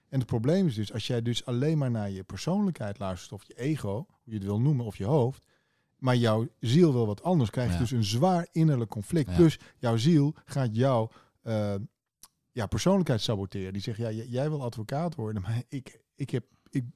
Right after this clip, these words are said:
Speaker 1: ik heb wat anders te
Speaker 2: Ja,
Speaker 1: doen
Speaker 2: we
Speaker 1: hier."
Speaker 2: hebben een ander plan.
Speaker 1: Ja.
Speaker 2: Ja, ja, zeker, ja. Ja, dus eigenlijk had je, want je bent niet in een soort burn-out geraakt?
Speaker 1: Nee.
Speaker 2: Nee.
Speaker 1: Ehm, ik zal heel kort vertellen, nou, als, ik probeer het kort te vertellen, maar,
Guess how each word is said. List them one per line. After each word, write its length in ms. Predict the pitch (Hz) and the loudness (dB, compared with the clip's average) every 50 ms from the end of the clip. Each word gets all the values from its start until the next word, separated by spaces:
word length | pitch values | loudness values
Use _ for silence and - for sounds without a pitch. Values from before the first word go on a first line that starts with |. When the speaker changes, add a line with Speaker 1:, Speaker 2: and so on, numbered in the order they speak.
| - | -14
Speaker 1:
ik 140 | _ 131 110 | _ -10 -6
heb 140 | - 120 104 | -6 -4 -4
wat 120 | 101 95 | -4 -2
anders 300 | 131 165 185 175 139 113 | 0 2 2 2 2 0
te 80 | - 120 | 0 0
Speaker 2:
Ja, 60 | 110 | 0
Speaker 1:
doen 80 | 104 101 | 2 2
Speaker 2:
we 60 | 98 | 2
Speaker 1:
hier." 80 | 92 92 | 2 2
Speaker 2:
hebben 160 | 92 90 92 | 2 2 0
een 80 | 104 117 | 0 2
ander 140 | 127 120 107 | 0 0 0
plan. 300 | - 104 107 90 82 82 | -2 -2 -4 -4 -4 -2
Speaker 1:
Ja. 120 | 90 101 | 0 0
Speaker 2:
Ja, 100 | 104 113 107 | 0 0 0
ja, 260 | 95 92 87 80 80 | -2 -2 -4 -4 -6
zeker, 420 | - - 110 113 113 - - 78 | -4 -2 -2 -2 -2 -4 -6 -6
ja. 260 | 82 95 101 90 - - - - - - - - - - - | -6 -6 -6 -6 -8 -12 -18 -20 -20 -20 -20 -20 -20 -6 -2
Ja, 160 | 117 95 95 | 0 2 4
dus 160 | 120 139 147 | 4 2 2
eigenlijk 540 | - - 139 165 185 - - 110 98 98 - | 2 0 2 2 2 2 2 0 0 2 2
had 200 | 104 101 95 - | 0 0 0 0
je, 180 | 110 107 104 98 - - - - - - | 0 0 0 -2 -4 -10 -20 -20 -20 -2
want 320 | - 117 131 143 - - 143 | 4 6 6 6 6 2 2
je 80 | 143 | 4
bent 160 | 139 151 147 147 | 6 6 6 6
niet 220 | 151 165 160 - | 6 4 2 2
in 100 | 156 139 | 4 4
een 80 | 131 117 | 4 4
soort 280 | - 135 120 110 98 | 4 4 2 2 4
burn-out 480 | 98 117 117 117 117 120 123 143 160 - | 4 6 6 6 6 4 4 2 0 0
geraakt? 540 | - 151 147 139 147 170 185 - - - - - _ _ _ _ | 0 0 2 2 0 0 -2 -6 -10 -18 -20 -20 _ _ _ _
Speaker 1:
Nee. 240 | 127 123 110 95 - _ _ _ | -2 0 0 0 -2 _ _ _
Speaker 2:
Nee. 260 | - 120 123 98 76 | 2 4 4 4 4
Speaker 1:
Ehm, 280 | 131 127 123 120 117 123 - | 2 0 0 0 0 -2 -4
ik 100 | - 110 | -6 -6
zal 120 | - 127 120 | -2 0 2
heel 160 | 135 151 139 | 2 2 2
kort 220 | - 147 127 113 | 0 -2 -2 -2
vertellen, 340 | - 127 - 135 120 107 104 | -4 -8 -6 -4 -4 -4 -4
nou, 160 | 101 98 98 - _ _ _ | -4 -6 -6 -8 _ _ _
als, 320 | 120 117 110 104 87 - | -14 -10 -10 -10 -10 -10
ik 160 | - - 95 | -14 -18 -16
probeer 260 | - - 104 98 123 139 | -12 -8 -2 0 0 0
het 100 | 135 - | 0 0
kort 220 | - 131 127 120 | -4 -4 -4 -4
te 60 | - | -8
vertellen, 340 | 113 - - 123 123 123 120 | -12 -10 -8 -8 -6 -4 -6
maar, 120 | 113 107 | -6 -6